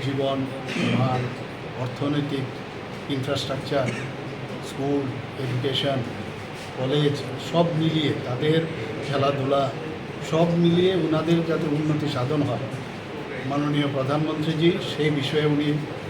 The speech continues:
অত্যন্ত, আহ, জোরালোভাবে উনি বক্তব্য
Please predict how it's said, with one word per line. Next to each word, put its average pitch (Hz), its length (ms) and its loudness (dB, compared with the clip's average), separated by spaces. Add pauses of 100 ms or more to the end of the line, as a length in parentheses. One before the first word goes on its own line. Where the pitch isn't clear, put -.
(120)
অত্যন্ত, 165 360 4
আহ, 131 1300 0 (140)
জোরালোভাবে 143 580 4
উনি 151 260 4
বক্তব্য 131 420 -2